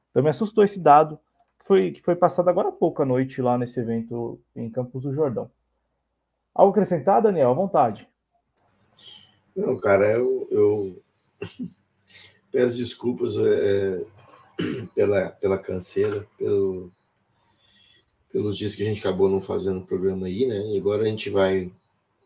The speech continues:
Speaker 2: é, toda sexta fazer nesse horário, possivelmente. Pode ser que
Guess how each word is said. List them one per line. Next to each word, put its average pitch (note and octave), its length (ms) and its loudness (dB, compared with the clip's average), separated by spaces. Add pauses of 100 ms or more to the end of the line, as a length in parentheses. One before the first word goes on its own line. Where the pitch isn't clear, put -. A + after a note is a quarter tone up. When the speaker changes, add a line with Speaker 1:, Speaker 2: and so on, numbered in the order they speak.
Speaker 2:
é, F#2+ 560 -8 (840)
toda G2+ 240 6
sexta F#2+ 260 -4
fazer F2+ 280 -4
nesse F2 240 -4
horário, F2+ 280 0
possivelmente. F2+ 520 -8
Pode F#2 180 -2
ser - 160 -2
que - 260 -8